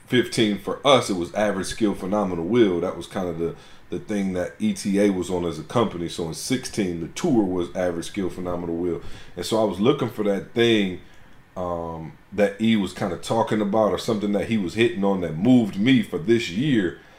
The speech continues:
And I was going through all my notes from every time E spoke.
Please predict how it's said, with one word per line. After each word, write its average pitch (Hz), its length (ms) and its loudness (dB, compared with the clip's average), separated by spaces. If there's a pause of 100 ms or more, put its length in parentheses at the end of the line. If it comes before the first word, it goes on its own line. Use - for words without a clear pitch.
(280)
And 98 120 -2
I 113 80 4
was 95 180 0
going 107 360 0
through 101 280 0 (120)
all 127 580 8
my 117 160 2
notes 113 400 2
from 90 340 -10
every 117 280 0
time 113 360 -2
E 113 160 0
spoke. 113 460 2